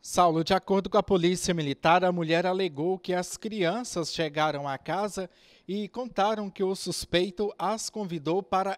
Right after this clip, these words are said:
entrar à residência dele. Lá dentro, o homem teria passado a mão nas pernas dela e também teria mostrado o órgão genital.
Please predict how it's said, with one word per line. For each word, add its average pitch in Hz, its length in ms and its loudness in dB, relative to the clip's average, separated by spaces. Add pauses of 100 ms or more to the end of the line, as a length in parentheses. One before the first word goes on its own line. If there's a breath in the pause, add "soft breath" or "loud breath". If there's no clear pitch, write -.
entrar 196 720 -4 (300 soft breath)
à 175 200 2
residência 165 920 -4
dele. 127 400 -2 (440 soft breath)
Lá 165 240 0
dentro, 208 480 -4
o 190 60 -4
homem 190 380 0
teria 202 340 -2
passado 190 720 -4
a 202 160 2
mão 196 360 0 (360 soft breath)
nas 196 320 -4
pernas 170 580 -2
dela 196 320 2
e 202 60 -4
também 202 500 -4 (320 soft breath)
teria 190 300 0
mostrado 190 720 -2
o 208 240 -8
órgão 180 440 2
genital. 170 680 -4